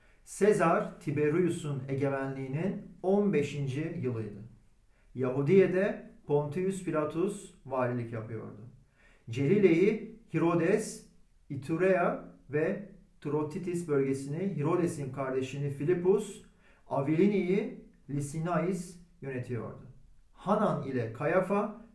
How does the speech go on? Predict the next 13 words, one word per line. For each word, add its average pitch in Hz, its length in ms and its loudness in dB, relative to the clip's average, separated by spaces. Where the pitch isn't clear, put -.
başkâhinlik 127 1000 -4
ediyorlardı. 101 640 -8
Bu 190 140 -2
sırada 165 540 2
Tanrı 151 640 -2
çölde 139 560 0
bulunan 139 640 -2
Zekeriya 135 720 -2
oğlu 131 580 0
Yahya'ya 117 580 -4
seslendi. 113 720 -12
O 185 180 4
da 165 360 2